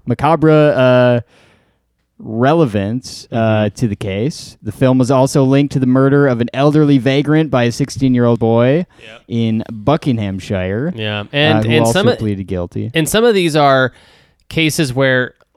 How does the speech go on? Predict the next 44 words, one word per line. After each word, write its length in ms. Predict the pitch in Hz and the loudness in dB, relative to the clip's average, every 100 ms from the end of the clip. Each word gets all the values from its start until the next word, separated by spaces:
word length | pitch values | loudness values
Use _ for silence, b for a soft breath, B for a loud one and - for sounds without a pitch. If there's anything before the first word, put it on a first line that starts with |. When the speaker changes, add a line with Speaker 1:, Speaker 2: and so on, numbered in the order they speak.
| _ _ - | _ _ -6
Speaker 2:
I'm 180 | 143 156 | -2 0
reading 240 | 156 135 | 0 -2
here, 120 | 143 | -4
at 120 | 139 | 0
least 160 | 165 147 | 0 0
this 100 | 135 | -2
is, 80 | 127 | -2
um, 180 | 127 120 | -4 -6
uh, 240 | 131 127 | -6 -6
according 260 | 131 - 120 | -6 -6 -6
to 40 | 117 | -6
I 60 | |
M 100 | 117 | -6
D 100 | 117 | -8
B, 360 | 113 160 156 147 B B B B | -4 -2 0 -2 B B B B
that 180 | - - - - | -12 -12 -16 -8
the, 220 | 156 170 - | -6 -6 -2
they're 140 | 185 | -2
copycat 720 | - 220 240 - 143 170 151 - | 0 0 0 0 -2 -2 -4 -2
crimes. 720 | 180 190 117 - - - - _ - | -2 -2 -4 -12 -14 -16 -16 _ -6
So 160 | 147 139 | 0 0
it's 100 | 196 | 0
not 180 | 190 | -2
just 400 | - 175 - - b b - | 0 -2 -2 -8 b b -8
Speaker 1:
Yeah. 260 | 98 87 | -4 -2
Speaker 2:
that 140 | 139 131 | -2 -2
they're 380 | 139 127 110 _ _ _ _ - | 0 0 -2 _ _ _ _ -12
li-, 320 | 143 131 139 139 | -8 -6 -4 -2
that, 240 | 143 120 | -4 -2
like, 260 | 131 113 _ _ _ _ _ _ - | -4 -4 _ _ _ _ _ _ -4
politicians 560 | 165 156 151 151 139 | 0 0 0 -2 -2
are 60 | 127 | -2
linking 420 | 120 175 185 151 | -2 -2 0 0
them, 220 | 123 113 | 0 0
which 180 | 117 117 | -2 -4
is 160 | 120 117 | -6 -8
always 560 | - 151 175 156 123 117 | -2 2 4 4 0 -4
the 100 | 110 | -10
case, 380 | 110 101 - | -10 -10 -8
right? 220 | 113 107 110 | -6 -6 -6
With 160 | 110 | -6
a 260 | 107 101 - - | -8 -8 -12 -6
controversial 540 | 120 120 110 107 104 | -4 -2 -4 -4 -6
film, 460 | - 110 101 104 | -6 -6 -6 -8